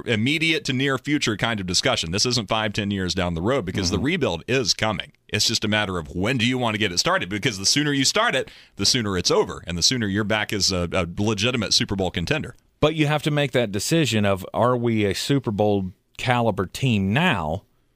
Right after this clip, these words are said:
Speaker 2: And if we make the decision to start over,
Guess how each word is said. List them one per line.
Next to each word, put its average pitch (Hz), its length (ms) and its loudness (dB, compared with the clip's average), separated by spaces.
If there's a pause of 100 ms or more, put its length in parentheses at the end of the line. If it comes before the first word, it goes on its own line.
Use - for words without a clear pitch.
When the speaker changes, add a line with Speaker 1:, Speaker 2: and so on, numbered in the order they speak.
(600)
Speaker 2:
And 113 120 4
if 101 120 0
we 110 100 2
make 123 260 2
the 107 100 -2
decision 98 420 0
to 90 60 -2
start 101 340 2
over, 98 480 2